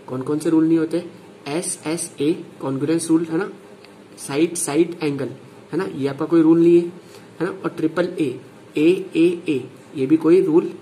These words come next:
नहीं होता है, है ना। हमारे पास congruence करने के लिए, ठीक है ना, ये हमारे पास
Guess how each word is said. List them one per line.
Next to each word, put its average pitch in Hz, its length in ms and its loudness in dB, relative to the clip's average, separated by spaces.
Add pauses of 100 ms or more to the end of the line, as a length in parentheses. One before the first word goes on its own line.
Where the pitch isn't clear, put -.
(140)
नहीं 147 220 0
होता 127 220 -10
है, 110 100 -16 (380)
है 156 60 -4
ना। 196 80 -4
हमारे 147 320 -8
पास 175 300 -8 (400)
congruence 147 580 -2
करने 151 300 0
के 143 140 -6
लिए, 120 180 -6 (560)
ठीक - 100 -2
है 220 60 0
ना, 196 80 -6 (540)
ये 139 140 0
हमारे 151 180 -2
पास 170 140 -4